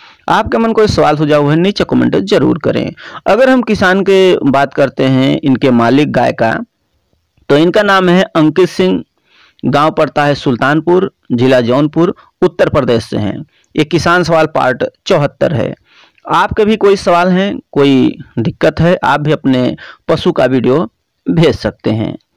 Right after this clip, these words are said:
अगर हम किसान भाई बात करते हैं इस गाय का,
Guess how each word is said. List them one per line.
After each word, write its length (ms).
अगर 260
हम 160
किसान 360
भाई 320
बात 380
करते 300
हैं 400
इस 180
गाय 220
का, 280